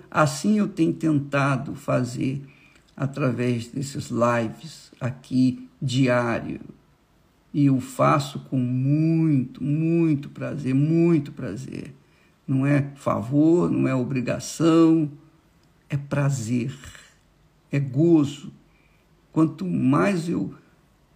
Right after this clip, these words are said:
ensino, quanto mais eu transfiro para outras pessoas, para os interessados, claro, aquilo que Deus me deu, mais feliz eu me sinto,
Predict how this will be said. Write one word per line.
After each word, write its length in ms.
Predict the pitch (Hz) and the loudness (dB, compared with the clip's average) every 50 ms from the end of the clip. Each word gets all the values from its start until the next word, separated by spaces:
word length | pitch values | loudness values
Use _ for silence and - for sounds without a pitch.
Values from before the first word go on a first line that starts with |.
| _ _ _ _ | _ _ _ _
ensino, 880 | - 143 135 123 - - - - - 170 180 196 196 190 185 170 190 190 - - _ _ | 0 2 2 2 0 -6 -8 -6 -4 -2 0 0 0 0 -2 -4 -6 -8 -12 -16 _ _
quanto 340 | - 156 165 156 - - | 2 2 2 2 2 0
mais 360 | 139 135 139 143 160 170 143 151 | 0 0 2 2 0 0 0 -2
eu 100 | 151 143 - - _ _ _ _ _ _ _ | -4 -4 -10 -18 _ _ _ _ _ _ _
transfiro 800 | - 143 151 143 131 - - - - - 165 180 196 202 185 185 | 0 4 4 4 4 2 -4 -10 -10 -6 -4 -2 -2 -2 -2 -4
para 160 | - - 139 | -6 -4 -2
outras 340 | 135 170 180 175 - 160 143 | -2 -2 -2 -2 -4 -6 -6
pessoas, 880 | - - 156 143 143 - - - 156 160 160 156 147 147 147 139 - | -4 -4 -4 -4 -4 -6 -6 -2 0 2 2 2 0 -2 -4 -8 -10
para 200 | - - - - | -14 -10 -8 -6
os 140 | 269 247 - | -6 -2 0
interessados, 800 | 254 247 - - 131 127 127 123 - - 123 123 117 - - - | 0 0 2 0 0 0 0 -4 -4 -4 0 0 0 0 -2 -8
claro, 320 | - - 123 117 85 - - - - _ _ _ _ _ _ _ _ _ _ | -8 -6 -6 -6 -6 -8 -10 -18 -20 _ _ _ _ _ _ _ _ _ _
aquilo 400 | - 139 139 - - 156 143 139 | -4 -4 -4 -2 -2 -2 -2 -2
que 140 | 139 123 | -2 -4
Deus 260 | 117 120 131 131 123 110 | -4 -2 0 0 0 -2
me 120 | 123 113 | -4 -4
deu, 420 | 120 131 143 143 165 170 165 - - - _ _ _ | -4 0 2 2 2 2 0 -4 -10 -20 _ _ _
mais 280 | 139 143 151 180 - | 0 0 0 0 -4
feliz 760 | - - - 156 147 131 - - 127 131 139 139 - - - - - _ _ _ _ _ _ _ _ _ _ _ _ _ | -4 -4 -2 -2 -2 -2 -2 -4 -4 -2 -4 -4 -8 -12 -18 -20 -20 _ _ _ _ _ _ _ _ _ _ _ _ _
eu 160 | 156 147 143 | -2 0 2
me 140 | 131 127 127 | 2 2 2
sinto, 560 | 123 - - - - - 139 - - - - | -2 -4 -10 -10 -8 -8 -8 -10 -12 -16 -20